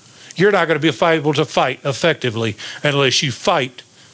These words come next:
from the foundation of truth. And God gave us that. But he didn't just give us the truth, he clothed us in righteousness. Literally,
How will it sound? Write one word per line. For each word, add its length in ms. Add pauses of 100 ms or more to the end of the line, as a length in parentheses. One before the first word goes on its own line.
(320)
from 180
the 100
foundation 580
of 120
truth. 360 (1080)
And 180
God 340
gave 240
us 200
that. 180 (1400)
But 100
he 80
didn't 220
just 220
give 160
us 160
the 100
truth, 420 (220)
he 220
clothed 680
us 280
in 120
righteousness. 880 (1600)
Literally, 840